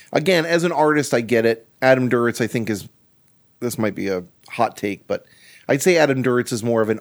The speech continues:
artist maybe than Mick Jagger in some respects, or thinks, fancies himself to be more of an artist than an entertainer. Uh, but, you know,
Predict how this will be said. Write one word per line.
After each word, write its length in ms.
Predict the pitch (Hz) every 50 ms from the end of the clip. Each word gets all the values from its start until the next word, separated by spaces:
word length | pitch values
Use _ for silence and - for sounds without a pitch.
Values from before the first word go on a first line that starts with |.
| - _ -
artist 520 | 127 127 127 127 117 107 98 - - -
maybe 440 | 113 110 104 104 98 101 104 101 101
than 420 | 92 101 98 95 95 95 95 98
Mick 160 | 104 98 - -
Jagger 440 | - 113 104 104 98 101 98 98 98
in 240 | 95 95 95 85
some 280 | - - - 113 101 87
respects, 600 | 90 87 - - - 87 82 80 - - - - - _ _ - - - - -
or 140 | 127 131
thinks, 340 | 120 - - 170 156 147 -
fancies 480 | - - 170 160 156 139 - 123 104 -
himself 420 | 110 104 92 - - 90 78 -
to 80 | - 92
be 140 | 92 98 98
more 200 | 95 95 92 92
of 40 | 95
an 80 | 98 95
artist 240 | 95 95 95 92 -
than 100 | 101 98
an 120 | 95 95
entertainer. 760 | - 101 104 95 87 82 - - 110 107 98 85 - - - - _ _ - - - - - - - _ _ _
Uh, 240 | - 214 208 196 196
but, 340 | 190 - 220 214 - - _ _ _ -
you 120 | 147 143
know, 140 | 123 98 90